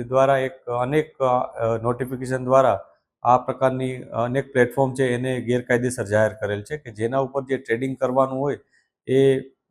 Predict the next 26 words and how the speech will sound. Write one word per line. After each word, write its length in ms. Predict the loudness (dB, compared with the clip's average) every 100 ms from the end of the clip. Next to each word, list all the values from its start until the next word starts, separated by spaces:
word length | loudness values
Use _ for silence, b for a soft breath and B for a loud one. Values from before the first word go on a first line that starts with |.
| _
કોઈ 160 | 0 2
પણ 220 | 0 2
જાતનું 320 | 2 2 -2
સેબી 360 | -2 -2 2 0
અપ્રુવ્ડ 440 | 2 2 2 2
નથી. 400 | -2 -4 -8 -10 _ _ _ _ -6
જે 160 | 0 0
પણ 240 | 0 0
ટ્રેડિંગ 340 | 2 2 2
થતા 280 | 0 4 6
હોય 140 | 6 4
છે, 120 | 0
સેબી 360 | 0 -2 2
અપ્રુવ્ડ 420 | 0 0 -2 -2 -6
પ્લેટફોર્મ 540 | -4 -2 0 -2 -4
ઉપર 320 | -4 0 0
જ 20 |
થતા 320 | 0 -2 0 2
હોય 160 | 0
છે. 80 | -4
એના 280 | -8 -4 -4
સિવાયના 460 | -2 -2 0 0
જે 160 | 0 -2
પણ 220 | 0 2
હોય 140 | 2 0
છે 260 | -2 -4